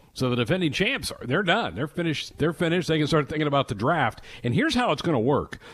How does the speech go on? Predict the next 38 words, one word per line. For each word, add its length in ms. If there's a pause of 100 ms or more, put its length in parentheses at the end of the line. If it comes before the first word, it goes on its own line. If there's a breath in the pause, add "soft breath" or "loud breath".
They're 120
gonna 140
run 220
the 100 (160)
eight 300
games 420
and 200
then 80
start 280
the 40
playoffs. 560 (480 loud breath)
And 160
they 220
anticipate, 840
Ben, 200
that 120
their 140
playoffs 500
will 140
go 160
no 180
later 300
than 160
October 480
the 120
twelfth. 560 (380 loud breath)
And 300
now 320
they've 220
also 440
are 140
already 400
set. 480 (320 loud breath)
They 180
want 300
a 80
December 680
first 680